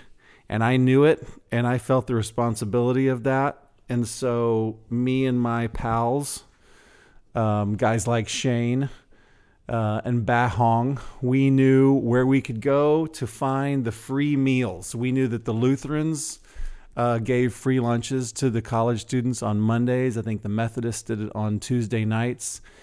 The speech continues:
The Baptists, which is my crew, they gave, um, free lunches to college kids, which is peanut butter sandwiches on Wednesdays. And we made the rounds. I remember,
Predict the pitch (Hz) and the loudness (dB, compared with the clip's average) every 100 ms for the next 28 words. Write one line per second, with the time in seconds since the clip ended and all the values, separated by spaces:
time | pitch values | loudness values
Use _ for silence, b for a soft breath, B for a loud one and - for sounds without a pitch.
0 | B B B - 113 117 117 113 123 127 | B B B -4 2 4 4 2 0 -2
1 | - - 107 117 101 117 117 - 127 120 | -2 -6 -6 -6 -2 0 -2 -2 0 2
2 | 120 131 113 117 117 117 113 104 - - | 2 -2 -4 -4 -2 0 -2 -2 -6 -10
3 | 110 101 98 92 92 - - - 123 110 | -4 -2 -4 -4 -8 -12 -14 -4 -2 0
4 | 110 110 123 120 117 - _ - 123 120 | -2 -2 -4 -6 -8 -16 _ -8 -4 -4
5 | 110 - 117 120 - - 131 120 107 104 | -6 -4 -2 -2 -6 -6 -4 -4 -6 -8
6 | 101 - 117 110 110 107 - 107 113 110 | -10 -6 -4 -2 -4 -4 -4 -4 -4 -6
7 | 120 110 - B B B B B B - | -8 -10 -20 B B B B B B -2
8 | 117 123 123 110 127 127 107 117 117 127 | 2 2 2 2 2 2 2 -2 0 4
9 | 139 139 135 120 113 113 117 123 127 127 | 4 4 4 4 2 2 4 4 2 2
10 | 110 - B B B - 139 143 143 139 | -2 -12 B B B 0 2 4 2 0
11 | 135 135 135 123 | 2 2 2 -2